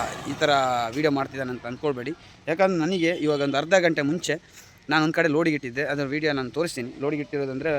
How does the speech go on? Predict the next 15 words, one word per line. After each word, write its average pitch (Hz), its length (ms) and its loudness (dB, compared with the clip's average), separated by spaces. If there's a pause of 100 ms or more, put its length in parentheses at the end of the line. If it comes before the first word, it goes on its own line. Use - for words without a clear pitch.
(180)
ಪಾರ್ಟಿ 165 260 2
ಕರ್ಕೊಂಡು 147 260 -2
ಹೋಗಿ 131 140 -6
ಇಟ್ಟಿರೋದು. 131 300 -4 (500)
ಅಲ್ಲಿ 202 240 0 (320)
ನನಗೆ 156 220 0
ಏನಾಯ್ತು 170 240 0
ಅಂದರೆ, 151 160 -4 (220)
ಪಬ್ಲಿಕ್ 170 320 -2
ಅವರು 139 200 -4
ಬಂದು 147 240 -4 (440)
ಗಾಡಿ 196 200 6
ತೆಗಿಯಕ್ಕೆ 147 260 -6
ಕೇಳೋದು. 113 200 -14 (380)
ಅದು 156 120 -4